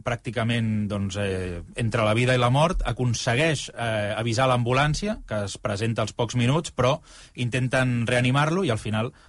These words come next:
doncs, no poden fer res per, per salvar-li la vida i acaba morint poc després. Roger López, què és el que fa en aquell moment? Roger López, hem de recordar que és un, és un noi de vint anys que havia intentat ingressar en la carrera militar, però al final, doncs, es va fer enrere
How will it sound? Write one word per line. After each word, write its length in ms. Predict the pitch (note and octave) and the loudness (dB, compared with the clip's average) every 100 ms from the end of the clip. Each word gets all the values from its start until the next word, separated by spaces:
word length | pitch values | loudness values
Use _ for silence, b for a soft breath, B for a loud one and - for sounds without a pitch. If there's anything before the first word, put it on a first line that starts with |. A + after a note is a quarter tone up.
| - | -10
doncs, 140 | A#2+ | -2
no 100 | B2 | 2
poden 220 | B2+ B2+ | 4 2
fer 140 | A#2 A2+ | 2 0
res 100 | A2+ | 2
per, 400 | C#3 A#2+ G#2+ G2+ | 2 2 2 -2
per 160 | - G2+ | -6 -6
salvar-li 400 | - G#2 A2 A2+ | -4 -2 0 0
la 140 | G#2+ A2+ | 2 2
vida 240 | C#3 E3+ | 2 0
i 80 | A2+ | -2
acaba 260 | G#2 G2 G2 | -4 -2 0
morint 280 | G2 G2 | 0 -2
poc 160 | G#2 G2+ | -2 -4
després. 420 | F#2 - D#2 - B B B B B B B | -6 -6 -10 -10 B B B B B B B
Roger 300 | B2+ C#3+ F3+ | 0 4 4
López, 320 | F#3 F#3+ - - | 4 2 -2 -2
què 140 | G#3 | 0
és 60 | F#3+ | 0
el 80 | E3 | 0
que 120 | D3 | -2
fa 60 | C#3+ | -2
en 60 | B2+ | -2
aquell 140 | G#2+ G2+ | -2 -6
moment? 180 | G2 | -4
Roger 220 | B2 E3 G3 | 0 2 2
López, 240 | F#3 F#3+ | 2 2
hem 100 | F3+ | 2
de 100 | E3 | 2
recordar 360 | D#3 C#3+ D#3 D#3+ | 2 0 0 0
que 60 | |
és 60 | C#3 | 0
un, 160 | C#3 D3+ | 2 2
és 120 | B2+ B2 | 0 2
un 160 | A#2+ | 4
noi 220 | C#3 F#3 F#3+ | 4 4 2
de 120 | B2+ | 0
vint 240 | C#3 D#3 B2 | 2 2 4
anys 400 | D3 G3 B3+ - - _ b b b b - | 2 0 -4 -14 -20 _ b b b b -4
que 100 | C3 | -2
havia 200 | C3 E3 | 2 0
intentat 400 | D#3 D3 D3 C#3+ | 2 0 0 0
ingressar 460 | C#3 B2+ A#2 D3 C3 | 0 0 2 2 2
en 40 | |
la 80 | A#2 | 2
carrera 320 | A#2 B2 B2 | 0 2 2
militar, 480 | A#2+ A2+ A2+ D3 A3+ - | 2 0 2 0 0 -4
però 600 | B2 A2+ A2 G#2+ G#2 F2+ - | 0 2 2 0 -2 -6 -10
al 480 | B2 A2 G#2 G#2 G2+ | -6 -4 -2 -4 -6
final, 340 | - A#2 B2+ | -4 0 2
doncs, 180 | A2+ G#2+ G#2 | 0 -2 0
es 60 | |
va 80 | A#2 | -2
fer 140 | - A#2 | 0 0
enrere 460 | A2 C3+ B2 F#2 | 2 2 2 0